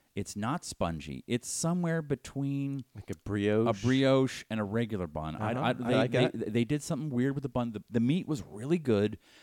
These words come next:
Speaker 1: They didn't overdo it with the, the, the Thousand Island was spread incredibly thin, almost to the point where it was an afterthought when you ate it. Uh, I put a little mustard on it 'cause that's my move. I like a little mustard.
Speaker 2: I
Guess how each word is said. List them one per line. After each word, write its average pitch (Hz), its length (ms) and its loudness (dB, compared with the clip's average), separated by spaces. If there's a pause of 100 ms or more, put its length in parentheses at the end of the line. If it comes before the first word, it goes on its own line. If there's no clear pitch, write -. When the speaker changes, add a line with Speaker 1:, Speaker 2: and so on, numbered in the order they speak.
(160)
Speaker 1:
They 104 80 -4
didn't 113 260 -2
overdo 131 460 2
it - 80 -2
with 110 140 -4
the, 107 140 -8
the, 113 120 -2
the 117 180 -4
Thousand 135 420 -2
Island 120 300 0
was 82 100 -2
spread 107 540 -4 (400)
incredibly 120 680 0
thin, 98 300 0
almost 135 360 0
to 123 40 -12
the 113 60 -10
point 107 300 -4
where 90 240 -2 (300)
it 107 100 0
was 95 140 0
an 90 80 -2
afterthought 90 720 -6
when 80 120 -8
you 73 120 -4
ate 80 200 -6
it. 64 140 -8 (580)
Uh, 90 180 -4
I 87 40 -4
put 127 220 0
a - 20 2
little 185 160 2
mustard 131 340 0
on 107 160 2
it 113 80 -2
'cause 92 120 -6
that's 101 180 0
my 113 120 2
move. 95 420 2 (160)
I 82 60 -6
like 85 180 -8
a - 20 -12
little 90 160 -4
mustard. 82 380 -4
Speaker 2:
I 87 180 0